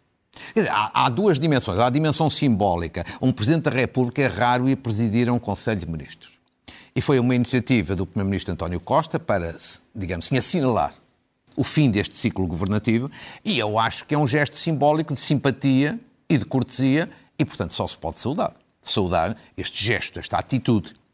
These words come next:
este convite do Primeiro-Ministro ao Presidente da República. Esta é, portanto, a dimensão simbólica. Depois há a dimensão real, que é assim, é o que lá se vai tratar. E eu, a este respeito, ah, você acabou de dar na notícia que um dos assuntos que vai ser tratado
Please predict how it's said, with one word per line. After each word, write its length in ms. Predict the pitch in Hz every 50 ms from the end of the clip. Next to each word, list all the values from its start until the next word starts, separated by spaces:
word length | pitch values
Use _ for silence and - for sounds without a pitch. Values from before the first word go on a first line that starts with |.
| _ _ - - - _ -
este 220 | 107 - - -
convite 540 | - 151 135 85 95 107 104 107 - - -
do 140 | 147 120 110
Primeiro-Ministro 580 | - 104 101 101 98 90 92 104 101 - - -
ao 100 | - 90
Presidente 340 | - - - - 104 101 -
da 60 | -
República. 360 | 76 80 - - - _ _ _ _ _ _ - - - - - -
Esta 240 | 214 214 - - 170
é, 100 | 160 139
portanto, 300 | - - 202 175 131 151
a 40 |
dimensão 420 | 143 147 143 139 127 - - 151 143
simbólica. 760 | - - - 143 117 - 107 95 80 73 82 - - - - _ _ _ _ _ _ _ _ - - - - - -
Depois 200 | - - 277 214
há 80 | 240 233
a 40 |
dimensão 480 | 202 196 196 208 208 - - - 208 180
real, 420 | 165 190 214 226 202 190 175 160
que 140 | - - 165
é 40 | 156
assim, 380 | 139 - - 139 123 110 92 - - _ _ _ _ _
é 60 | - 156
o 60 | 135
que 120 | - -
lá 140 | 151 156 151
se 120 | - -
vai 160 | - 156 151 135
tratar. 440 | - 131 113 101 - - - - - _ _ _ _ _ _
E 60 | -
eu, 120 | 240 247 240
a 60 | 240
este 240 | 240 214 - - 170
respeito, 500 | 151 - - - 113 98 98 - - - _ _ -
ah, 180 | 143 135 120 - - - - _ _ _ _ _ _ _ _
você 240 | - - - - 139
acabou 240 | - - 123 135 139
de 60 | 110
dar 140 | 135 147 139
na 120 | 131 131
notícia 480 | 127 131 131 - 175 190 165 - 160 139
que 100 | - 202
um 80 | 214
dos 180 | 196 170 156 160
assuntos 460 | 190 180 - - 240 247 220 - -
que 80 | - -
vai 220 | - 156 147 135
ser 180 | - - 156 139
tratado 460 | - 151 147 - 160 165 160 143